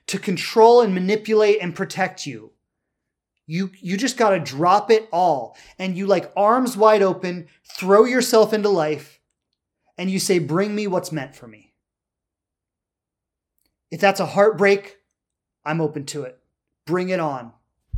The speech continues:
If that's being ghosted again or rejected again or whatever, like, I'm open to it. Just bring it on. Like, I'm done trying to control and manipulate and tiptoe around my pain and make sure that nothing ever hurts me. Like,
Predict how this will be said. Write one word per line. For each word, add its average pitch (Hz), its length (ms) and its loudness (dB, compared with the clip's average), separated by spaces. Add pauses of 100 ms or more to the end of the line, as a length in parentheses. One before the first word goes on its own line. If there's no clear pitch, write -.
(1160)
If 170 100 -8
that's 202 280 2
being 180 300 -2
ghosted 196 420 0
again 196 320 0
or 165 100 -2
rejected 185 560 -2
again 190 260 0
or 180 40 -4
whatever, 175 280 -2
like, 175 200 -8
I'm 185 180 -4
open 202 260 0
to 175 140 -4
it. 156 80 -6
Just 156 220 -12
bring 190 240 -6
it 214 100 -2
on. 180 340 0 (220)
Like, 180 180 -4
I'm 185 180 -2
done 226 260 4
trying 214 300 0
to 180 60 -6
control 220 640 0 (180)
and 180 140 -6
manipulate 233 600 0 (160)
and 185 160 -6
tiptoe 240 400 2
around 202 320 2
my 202 120 0
pain 220 460 -4 (100)
and 190 140 -4
make 214 160 -2
sure 233 200 4
that 214 120 4
nothing 196 320 -2
ever 202 160 2
hurts 190 240 -2
me. 240 140 -2
Like, 196 280 0